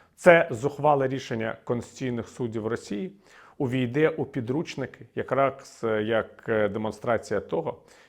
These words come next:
як, е, Конституційний суд держави, яка нібито претендує на законність, може порушувати всі чинні міжнародні зобов'язання своєї країни та й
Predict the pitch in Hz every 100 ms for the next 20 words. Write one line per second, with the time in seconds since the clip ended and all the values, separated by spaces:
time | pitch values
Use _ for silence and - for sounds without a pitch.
0 | _ 123 120 - - 117 110 110 - 113
1 | 107 - 139 120 104 101 - 127 - -
2 | _ _ _ - 98 98 113 117 87 90
3 | 92 107 98 - - _ - 123 104 101
4 | 101 - 104 117 104 107 101 98 104 98
5 | 113 - - 175 120 - _ _ _ -
6 | - 135 120 - 131 160 - 135 - 110
7 | - 151 151 151 - _ _ - - 156
8 | 151 143 135 135 135 _ _ _ _ 120
9 | 110 117 117 135 127 127 - 113 113 120
10 | 117 110 110 107 110 - - - 117 110
11 | 104 101 113 107 98 101 - _ _ 143
12 | 147